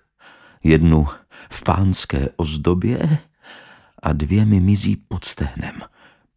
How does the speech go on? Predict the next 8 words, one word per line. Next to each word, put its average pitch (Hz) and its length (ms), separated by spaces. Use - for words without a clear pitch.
Předpokládám, 76 840
že 78 100
jedna 80 280
končí 78 360
tam, 82 320
kam 78 220
slunce 80 500
nesvítí. - 800